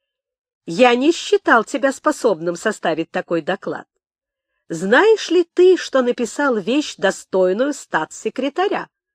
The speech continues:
Я уже не удивляюсь тому, что герцог Лерма пользовался твоим пером. Твой стиль сжат и даже элегантен, но я нахожу его, пожалуй, слишком естественным».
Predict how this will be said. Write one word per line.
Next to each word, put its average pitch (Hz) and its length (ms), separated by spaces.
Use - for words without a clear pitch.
Я 269 280
уже 302 160
не 370 140
удивляюсь 320 640
тому, 233 240
что - 180
герцог 226 500
Лерма 214 500
пользовался 202 640
твоим 190 340
пером. 190 480
Твой 180 260
стиль 220 440
сжат 160 480
и 170 80
даже 170 300
элегантен, 165 760
но 214 240
я 349 280
нахожу 349 400
его, 339 180
пожалуй, 294 400
слишком 277 460
естественным». 147 1000